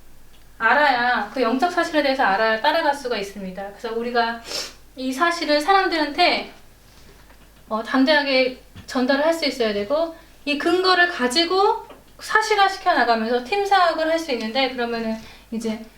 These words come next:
오직이라는 답이 나옵니다. "오직 성령이 너에게 임하시면."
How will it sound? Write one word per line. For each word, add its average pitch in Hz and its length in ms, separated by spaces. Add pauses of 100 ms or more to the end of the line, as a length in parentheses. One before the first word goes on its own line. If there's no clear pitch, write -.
(140)
오직이라는 262 720
답이 226 320
나옵니다. 202 480 (2000)
"오직 247 300
성령이 370 480
너에게 220 340
임하시면." 196 720